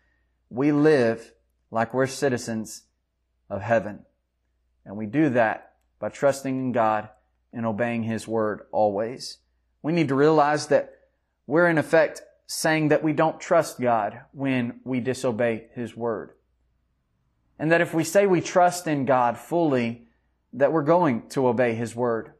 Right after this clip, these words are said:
in all points and in all circumstances.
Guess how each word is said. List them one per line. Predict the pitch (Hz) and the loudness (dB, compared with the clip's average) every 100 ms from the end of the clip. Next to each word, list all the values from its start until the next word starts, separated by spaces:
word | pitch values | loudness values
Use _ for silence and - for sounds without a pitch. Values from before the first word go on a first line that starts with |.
| _ | _
in | 120 110 | -10 0
all | 127 147 | 2 2
points | - 147 123 - - - _ _ _ - | 0 0 0 -4 -14 -16 _ _ _ -10
and | 110 | -6
in | 113 | 0
all | 123 127 | 0 0
circumstances. | - 117 110 104 123 113 110 107 101 | -2 -4 -6 -8 -8 -8 -10 -12 -12